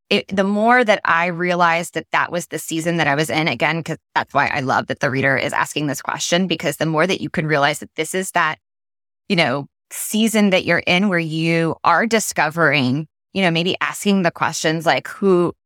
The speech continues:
who, who do I wanna be friends with? Like, what is important in, you know, in a friend? Like, do they point me to Jesus? Do they want what's best for me?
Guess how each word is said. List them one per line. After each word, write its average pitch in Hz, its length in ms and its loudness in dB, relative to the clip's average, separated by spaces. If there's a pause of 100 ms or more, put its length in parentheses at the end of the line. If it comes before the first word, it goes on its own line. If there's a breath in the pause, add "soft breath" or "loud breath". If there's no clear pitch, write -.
(160)
who, 240 360 4 (540)
who 277 160 2
do 254 300 2
I 254 80 4
wanna 175 240 4
be 165 100 -2
friends 160 340 -2
with? 160 160 0
Like, 185 160 0
what 180 200 4
is 269 180 0
important 156 600 -2
in, 160 180 -4 (140)
you 180 60 0
know, 147 320 -4
in 175 80 -2
a 156 80 0
friend? 135 420 -2
Like, 143 180 -6
do 180 140 0
they 247 120 4
point - 240 -2
me 165 80 0
to 151 140 0
Jesus? 139 400 -6
Do 175 180 0
they 233 140 4
want 196 160 0
what's 139 180 -6
best - 300 -2
for 175 100 2
me? 160 280 0